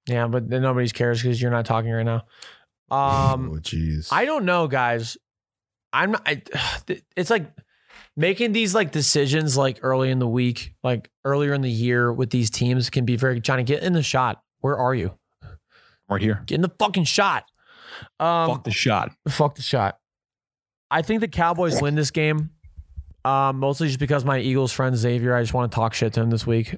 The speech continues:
Speaker 1: uh, 'cause he hates the Cowboys. He told me that, uh, the Eagles Cowboys is the best rivalry in football. And I'm like, "No, it's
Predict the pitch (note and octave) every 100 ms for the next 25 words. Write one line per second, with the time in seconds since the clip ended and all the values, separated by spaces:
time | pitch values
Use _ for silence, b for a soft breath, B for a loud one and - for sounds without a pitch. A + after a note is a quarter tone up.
0 | - A2+ A2 A2+ A2+ - - G#2+ A2+ -
1 | B2+ - B2 B2+ B2+ A#2+ B B B F3
2 | G3 G3+ A3 F3 D3 D#3+ E3+ B B B
3 | B C3 C3+ C3+ B2+ - _ _ C3+ B2+
4 | B2 A#2+ B2 C3 C#3 C#3 - B2+ B2 C3
5 | C3 B2 A#2 A#2+ B2 A#2 A2+ A2 A#2+ A#2
6 | A#2 A#2+ _ _ _ B2+ A#2+ A#2 A2 G#2+
7 | - _ _ _ _ _ - G#2 B2 B2
8 | B2+ _ _ - A2+ A2 G#2 - F2+ G2
9 | G2 G#2 - b b b b B2 A#2 -